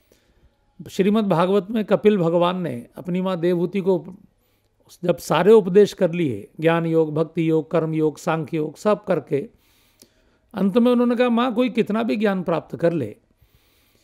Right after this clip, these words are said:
लेकिन उसके जीवन पर असली असर उसकी संगत का होता है। जैसी संगत होती है, वैसी मन की रंगत होती है।" तो संतों का संग व्यक्ति करेगा, तभी वो मोक्ष की ओर जाएगा, तभी वो सब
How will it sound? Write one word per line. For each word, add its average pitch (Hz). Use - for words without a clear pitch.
लेकिन 208
उसके 247
जीवन 214
पर 240
असली 226
असर 220
उसकी 214
संगत 175
का 160
होता 110
है। -
जैसी 196
संगत 208
होती 226
है, 240
वैसी 220
मन 170
की 180
रंगत 143
होती -
है।" -
तो 269
संतों 226
का 277
संग 262
व्यक्ति 233
करेगा, 214
तभी 220
वो 214
मोक्ष 175
की 180
ओर 156
जाएगा, 135
तभी 196
वो 185
सब 156